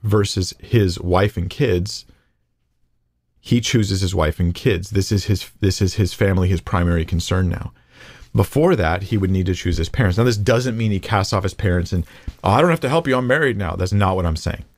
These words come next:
I'm just saying if there was, like, if there was that extreme situation, let's say that your, your, your mom keeps ragging on your wife. "Oh, she this and that," and she's always ragging on your wife and causing all sorts of conflict in your home because your mom is constantly ragging on your wife and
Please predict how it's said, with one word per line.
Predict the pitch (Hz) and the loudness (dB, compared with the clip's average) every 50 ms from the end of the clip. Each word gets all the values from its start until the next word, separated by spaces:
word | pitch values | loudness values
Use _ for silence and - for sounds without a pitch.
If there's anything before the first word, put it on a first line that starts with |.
| _ _ _ | _ _ _
I'm | - 87 87 | 2 2 2
just | 95 104 - | 2 2 2
saying | 131 110 | 2 2
if | 104 - | 2 2
there | 98 | 0
was, | 95 92 | 0 0
like, | 98 87 - - _ | 0 -2 -2 -8 _
if | - 110 104 | -4 -2 0
there | - 101 | 2 2
was | 95 92 | 2 2
that | 95 87 | 2 0
extreme | 90 87 - - - 113 110 | 0 -2 -4 -2 0 0 0
situation, | - 107 - 98 98 90 87 - - | -2 -2 -2 0 0 0 0 0 0
let's | 120 170 175 | 0 0 0
say | - - 156 123 107 | 0 -2 0 0 2
that | 104 98 87 | 0 -2 0
your, | 98 90 87 82 - _ _ _ _ - _ _ _ _ | 0 0 0 -2 -4 _ _ _ _ -20 _ _ _ _
your, | - 95 92 90 87 85 82 85 - - - | 0 2 2 4 4 2 2 0 -2 -6 -4
your | - 98 92 85 | 0 0 2 4
mom | 87 110 120 123 120 113 113 117 110 - _ _ _ _ _ | 4 2 2 2 2 0 0 -2 -4 -8 _ _ _ _ _
keeps | - - 113 98 - | -2 -2 -2 0 0
ragging | 95 92 92 95 101 104 117 127 127 117 | 0 2 2 2 2 2 2 0 0 0
on | 110 104 | 2 0
your | 98 95 92 | 2 0 0
wife. | 87 78 - 80 - - _ _ _ _ _ _ _ _ _ _ _ _ _ _ _ _ - | 0 -2 -4 -8 -12 -16 _ _ _ _ _ _ _ _ _ _ _ _ _ _ _ _ -2
"Oh, | 143 208 220 233 | 0 2 2 0
she | 220 - - 254 | 0 0 0 2
this | 240 240 226 - | 2 2 0 0
and | 226 220 | -4 -2
that," | 226 220 190 | -2 -2 0
and | 143 113 | -2 -2
she's | - 117 98 | -2 -2 -2
always | - - 135 143 147 135 131 113 | -2 -2 -2 0 2 2 0 0
ragging | 104 101 107 123 127 127 131 127 131 123 | 0 0 0 0 0 0 0 -2 -2 -2
on | 117 110 | 0 0
your | 107 104 101 | 0 0 2
wife | 98 92 87 85 | 2 0 0 0
and | - 90 82 | -2 -2 -2
causing | - 117 110 110 113 107 | 0 0 0 2 2 2
all | 104 104 | 2 0
sorts | - - 104 101 | 0 -2 -4 -4
of | 98 - | -4 -4
conflict | - - 98 92 - - 95 - - | -2 -2 0 0 0 0 -2 -2 0
in | 110 104 | 0 2
your | 98 95 | 2 2
home | 90 - 147 156 143 107 95 95 - - - - - | 0 0 0 0 2 2 2 0 -2 -6 -12 -10 -6
because | - 87 - 117 98 | -6 0 0 0 2
your | 95 101 | 2 0
mom | 98 101 95 92 | 2 2 2 0
is | 90 | -2
constantly | - - 110 104 107 - - 101 95 | -2 -2 0 0 0 -2 -4 -2 0
ragging | 92 92 90 92 92 92 92 | 2 2 2 2 2 2 0
on | 90 87 85 | 0 0 0
your | 82 | 2
wife | 95 143 151 123 110 - - - - | 2 2 2 0 -2 -4 -8 -10 -6
and | 95 92 87 85 85 - | -2 0 2 0 0 0